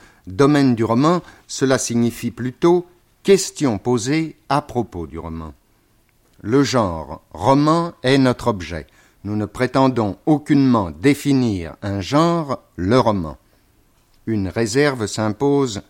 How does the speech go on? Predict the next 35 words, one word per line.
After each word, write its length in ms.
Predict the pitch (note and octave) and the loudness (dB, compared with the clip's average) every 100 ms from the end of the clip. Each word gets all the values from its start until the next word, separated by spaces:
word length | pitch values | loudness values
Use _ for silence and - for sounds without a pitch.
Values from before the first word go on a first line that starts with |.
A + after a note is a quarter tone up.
| - | -8
de 140 | G2+ | -8
toute 260 | - C#3 - | -6 -6 -2
manière. 560 | A2 G2 E2 D2+ C#2 C#2 _ _ _ _ _ - | -2 -2 -4 -10 -14 -18 _ _ _ _ _ -6
Peut-être 420 | A2 A2+ - F#2+ | -4 -4 -6 -10
ce 180 | - F#2+ | -6 -6
genre 360 | A2+ C3 A2+ | -2 -4 -2
n'est-il 360 | G2 F#2+ G2+ F2+ | -4 -4 -6 -4
pas 140 | A#2 | -4
définissable. 840 | G#2 G#2+ G2 G#2+ - G2 C#2 C#2+ C2+ _ _ _ | -2 -4 -2 -4 -4 -6 -6 -10 -16 _ _ _
L'analyse 800 | A2 C3 C3+ C3+ C3 A#2 E2 - | 0 4 6 6 4 0 -6 -12
pourrait 320 | - G#2 G2 | -8 -6 -6
conduire 600 | - A#2+ A#2+ A2 A#2 G#2 F2 | -4 0 0 0 0 -2 -4
à 180 | E2 | -6
admettre 560 | G#2 G#2+ C3+ F3+ F#3 - | -8 0 2 2 0 -4
ou 120 | G2+ | -4
à 80 | F#2+ | -4
constater 800 | - C3+ B2 - G#2 - F3 F#3+ - - _ | -2 -2 -2 -4 -8 2 2 2 -4 -20 _
que 240 | - C#3+ - | 4 4 4
le 240 | G#2+ C3 | 4 4
genre 340 | B2 A2+ F#2+ D2+ | 4 2 0 -4
roman 500 | E2+ A2 A#2 D#3 D#3+ | -2 0 2 2 0
n'est 240 | F#2 G2 | -4 -4
pas 260 | - B2+ C#3 | -2 0 0
définissable. 880 | G#2 G2 F#2 G#2+ - F2 D2+ C#2 C2+ _ _ - - | -2 -6 -4 -4 -4 -8 -10 -16 -18 _ _ -20 -10
Il 140 | G2 | -8
faudrait 400 | - A2 A#2 - | -4 0 0 2
alors 400 | A#2 A2 G#2 F#2+ | 0 0 -2 -6
dire 440 | F2 D#3+ G3+ G#3 F#3+ - _ | -2 0 0 -2 -4 -12 _
que 80 | - | 2
l'on 220 | A#2+ C3 | 4 6
ne 100 | D3 | 6
peut 220 | D3 D#3 - | 4 2 0
assigner 420 | A#2+ - D3 A#2+ | -2 2 4 4
de 120 | F#2+ | 0
frontières 760 | - A#2 B2 - C#3+ F3 E3+ | -6 0 0 0 0 0 -2